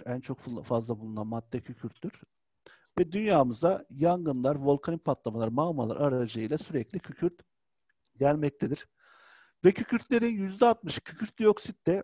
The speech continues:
e, oksit olduğu için asitik özellik gösterir ve bundan dolayı tehlikelidir, kanserojen bir maddedir. E,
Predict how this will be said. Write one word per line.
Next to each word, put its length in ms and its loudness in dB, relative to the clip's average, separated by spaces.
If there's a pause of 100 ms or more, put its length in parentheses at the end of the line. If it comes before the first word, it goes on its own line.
e, 80 4 (880)
oksit 360 2
olduğu 240 6
için 400 -4
asitik 360 -2
özellik 420 0
gösterir 420 -8
ve 160 -4
bundan 360 -4
dolayı 380 0 (500)
tehlikelidir, 540 2
kanserojen 680 -2
bir 60 -6
maddedir. 560 -8 (840)
E, 360 -2